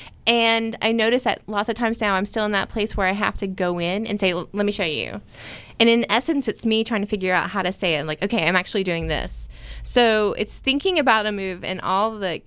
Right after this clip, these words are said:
its little minutia and, and details and, and, and, like, getting in there and being able to not only explain what you're doing, but in such a way that anyone can get it.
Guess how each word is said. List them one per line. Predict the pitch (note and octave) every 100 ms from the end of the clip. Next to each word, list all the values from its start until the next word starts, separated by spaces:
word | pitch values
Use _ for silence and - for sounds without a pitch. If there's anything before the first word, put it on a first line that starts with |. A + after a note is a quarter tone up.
| -
its | F#3+ -
little | G3+ G3+ G3 G3 F#3 -
minutia | G3+ F#3 G#3 G3+
and, | F#3 E3+
and | - F#3
details | F#3+ G#3 F#3+ F3+ F3
and, | F#3 E3 -
and, | F#3 F3+ -
and, | F3+ F3 F#3+ -
like, | G3 F3 - - - - - - G3+
getting | A#3+ A3+ A3
in | G#3 G#3
there | G3 F#3+ F#3 -
and | G3 F#3 F3 F3+ F#3 F#3+
being | G#3+ A3
able | G#3 G3+ G3+
to | - G3+ F3+ F3 - -
not | G#3 G#3
only | A#3+ A#3
explain | F#3+ - - G#3 G#3
what | G#3
you're | G3
doing, | F#3+ F#3+ F#3+ A3+ B3
but | G#3
in | F3+
such | F#3+ G3+ F#3+
a | B3
way | G#3 F3+ G3+ A3+
that | E3
anyone | - F#3 F3 E3
can | - E3+
get | D#3
it. | -